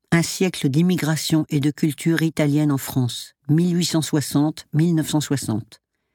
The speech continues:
édition de La Martinière, ou encore les ouvrages de Gérard Noiriel, notamment l'édifiant Le Massacre des Italiens, Aigues-Mortes, dix-sept août mille huit cent quatre-vingt-treize,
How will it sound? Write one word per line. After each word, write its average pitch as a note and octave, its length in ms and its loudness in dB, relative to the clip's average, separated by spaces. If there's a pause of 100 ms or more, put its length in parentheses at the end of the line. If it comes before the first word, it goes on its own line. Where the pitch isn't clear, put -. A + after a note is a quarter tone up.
(220)
édition D3+ 480 0
de D3+ 80 0
La C#3+ 100 0
Martinière, B2+ 800 -2 (680)
ou D3+ 160 4
encore E3+ 420 -2 (380)
les D3 200 0
ouvrages D#3+ 400 0
de C#3 120 0
Gérard D3+ 480 -2
Noiriel, C#3+ 640 2 (340)
notamment D#3+ 480 2
l'édifiant D#3 720 0
Le C#3 140 2
Massacre D#3+ 600 -2
des C#3 240 0
Italiens, D3 480 0 (120)
Aigues-Mortes, C#3+ 640 -2 (100)
dix-sept D3 480 -2
août E3 180 -2
mille D#3 220 2
huit D3+ 80 0
cent D3 160 -2
quatre-vingt-treize, B2 880 -2